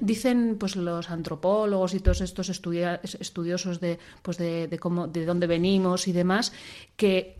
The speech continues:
eh, yo lo escuché en una ocasión, que el primer si-, el primer signo de, de cultura, etcétera, es cuando se encuentran, eh, huesos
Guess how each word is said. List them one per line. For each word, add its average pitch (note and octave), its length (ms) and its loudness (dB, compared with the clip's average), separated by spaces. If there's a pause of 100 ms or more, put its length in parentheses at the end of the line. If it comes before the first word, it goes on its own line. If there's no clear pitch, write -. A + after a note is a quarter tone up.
eh, F3+ 480 2 (240)
yo G3+ 80 -8
lo F#3 60 -6
escuché F#3+ 240 -6
en G3 60 2
una F3+ 80 0
ocasión, G#3 400 0 (440)
que A3 120 8
el G3+ 100 6
primer G#3 320 6
si-, C#4 340 4
el A3 280 0
primer G#3 340 4
signo A#3 680 2 (440)
de, F3+ 480 0 (120)
de F#3 200 2
cultura, A3+ 1300 2
etcétera, B3 640 2 (360)
es A#3+ 220 6
cuando F3+ 300 2
se F#3 100 -2
encuentran, A3+ 640 0 (100)
eh, G3 560 0
huesos B3 680 0